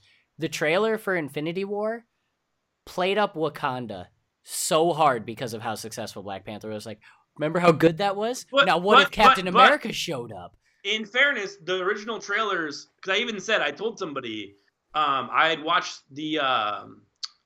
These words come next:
Speaker 2: 'cause that trailer, the fir-, original trailer with Wakanda and everything
Speaker 1: Si-,
Speaker 2: came out
Speaker 1: Comic-Con.
Speaker 2: way
Speaker 1: Yeah.
Speaker 2: before.
Speaker 1: Yeah.
Speaker 2: Yeah, it was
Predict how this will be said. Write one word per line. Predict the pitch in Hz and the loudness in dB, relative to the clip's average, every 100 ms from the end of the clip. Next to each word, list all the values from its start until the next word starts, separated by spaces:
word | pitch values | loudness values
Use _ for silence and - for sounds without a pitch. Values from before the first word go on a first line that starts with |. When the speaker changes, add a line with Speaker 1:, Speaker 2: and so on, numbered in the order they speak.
| _ _ - | _ _ -12
Speaker 2:
'cause | 185 | -4
that | 175 240 262 | 2 2 0
trailer, | 226 214 170 | -2 0 0
the | 139 | -2
fir-, | 139 226 | -2 -2
original | 262 233 | 0 -2
trailer | - 233 190 | 0 -2 0
with | 135 131 | -4 -6
Wakanda | 123 180 175 | -8 -6 -4
and | 131 | -4
everything | 117 113 98 | -4 -10 -12
Speaker 1:
Si-, | - - - | -18 -16 -2
Speaker 2:
came | 208 | 2
out | 196 143 117 | 4 2 2
Speaker 1:
Comic-Con. | 165 294 349 339 | -2 -2 0 6
Speaker 2:
way | 262 202 | 6 6
Speaker 1:
Yeah. | 175 | 4
Speaker 2:
before. | 156 202 170 143 120 117 _ | 0 0 2 0 -2 -12 _
Speaker 1:
Yeah. | 262 214 | -6 -2
Speaker 2:
Yeah, | |
it | 151 | 0
was | 131 | -2